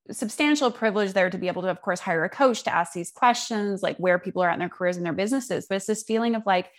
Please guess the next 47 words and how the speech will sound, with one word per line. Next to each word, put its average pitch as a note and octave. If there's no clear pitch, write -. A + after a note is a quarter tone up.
"Yeah, D#4+
things D4
are B3
fine G#3
and G#3
it's -
good. A3+
I F#3+
should G3+
be F#3+
happy, E3+
right? E3+
I B3+
should F4+
be -
happy. G#3+
I'm B3+
making B3+
good G3+
money." F3+
Like G#3
that, -
you A#3
know, G3
it's, G#3+
it's B3+
fine. G#3
I A3
can A3
support G#3+
myself G#3
and A3
my G3+
family. A#3
Um, F3
but A#3+
it's A#3
this B3+
feeling B3
of G#3
wanting F#3+
life F#3
to G#3+
be F#3
deeper F3+
and F3
richer E3+